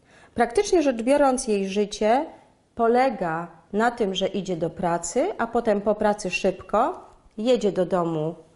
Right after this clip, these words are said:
ojca, jedzie do domu matki, ponieważ rodzice mieszkają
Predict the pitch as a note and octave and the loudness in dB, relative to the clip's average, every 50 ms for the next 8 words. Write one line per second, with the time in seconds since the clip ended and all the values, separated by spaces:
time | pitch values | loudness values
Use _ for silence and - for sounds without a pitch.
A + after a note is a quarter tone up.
0 | _ _ - B3 C#4+ D#4+ D#4 D#4 C4+ A3+ G#3 F#3 F3+ F3+ F3+ E3 E3+ D#3+ E3+ E3+ | _ _ 0 2 2 2 0 0 0 0 0 0 -2 -4 -4 -4 -2 -2 -2 -2
1 | E3 E3+ E3 D#3 E3+ F3 - - - _ _ _ G3 G3+ G#3+ A#3 B3 B3 - - | -2 -2 -2 -4 -6 -8 -10 -18 -20 _ _ _ -2 0 0 0 0 -2 -8 -12
2 | - - C#4 D#4 F4 F4 - - F#3 F#3+ F#3+ F#3 G3 G3+ G3 G3+ G#3 G#3 F#3 F3 | -6 -2 -2 -2 -2 -2 -4 -6 -4 -2 -2 -2 -2 -2 -2 0 -2 0 0 -2
3 | - - G#3 G3 G3 F#3+ F#3 F#3+ - F#3 F3 D#3+ E3+ E3+ E3 F3+ | -4 -4 -2 0 0 0 -2 -2 -4 -2 0 0 0 0 -2 -4